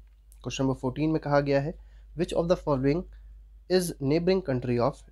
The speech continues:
India?" तो इंडिया की नेबरिंग कंट्री कौन सी है? पाकिस्तान, आपको पता होगा, भारत की बहुत पुरानी नेबरिंग कंट्री है, बहुत ही इंपॉर्टेंट नेबर है।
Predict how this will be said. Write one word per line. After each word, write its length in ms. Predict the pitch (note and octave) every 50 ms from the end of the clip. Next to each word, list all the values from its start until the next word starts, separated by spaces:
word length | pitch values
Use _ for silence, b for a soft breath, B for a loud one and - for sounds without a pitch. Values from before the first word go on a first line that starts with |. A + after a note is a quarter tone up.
| - -
India?" 260 | B2+ A#2+ A#2 A#2 G#2
तो 120 | - - -
इंडिया 320 | - C#3 C#3+ D#3 E3 F3
की 100 | E3 E3
नेबरिंग 400 | D#3+ D3 C#3 C3 C#3+ E3+ F#3 F3+
कंट्री 280 | E3+ D#3 D3+ D#3 D3 D3+
कौन 220 | - F3 E3+ E3+
सी 160 | D#3 - D3
है? 180 | C#3 D3 D#3+ - - - - -
पाकिस्तान, 760 | A#2+ A#2+ - C3+ - - - - - D3 D#3 E3+ F3+ F#3 F3+ F3+ _ - A#2+
आपको 260 | A#2+ - - - A#2+
पता 220 | - A#2+ - C#3
होगा, 240 | C#3 C#3 C#3 C#3 C#3
भारत 340 | C3+ C3+ A#2+ A2 B2 B2 -
की 140 | - C#3 C3+
बहुत 300 | B2 - C3+ B2+ - - -
पुरानी 460 | B2 A#2+ A#2+ B2 C#3 D3 D3+ D3+ D3+
नेबरिंग 360 | D3 B2+ A2+ A#2 B2 B2+ C3 B2+
कंट्री 340 | C3 B2+ B2 C3+ C3+ C3
है, 140 | C3+ C#3 D#3
बहुत 400 | F3 - A#2+ - - B2+ - -
ही 40 | D#3
इंपॉर्टेंट 440 | D#3 D3+ D3 - B2+ B2 - C3+ C3+
नेबर 260 | B2+ B2 B2 C3+ C3+
है। 160 | A#2 B2+ D3